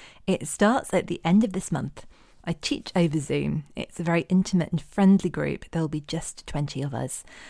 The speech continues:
I'll teach five sessions covering everything I know about character, plot,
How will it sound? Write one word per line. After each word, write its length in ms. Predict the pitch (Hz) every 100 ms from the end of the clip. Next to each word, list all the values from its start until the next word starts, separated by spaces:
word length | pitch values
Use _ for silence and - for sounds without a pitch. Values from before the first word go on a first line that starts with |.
| -
I'll 120 | - 165
teach 340 | - 175 -
five 260 | - 190 196
sessions 520 | - 147 160 151 -
covering 420 | - 160 147 - -
everything 400 | 208 202 196 180
I 80 |
know 260 | 165 147 143
about 300 | - 151 -
character, 560 | - 190 180 - 180 175 -
plot, 360 | 165 - -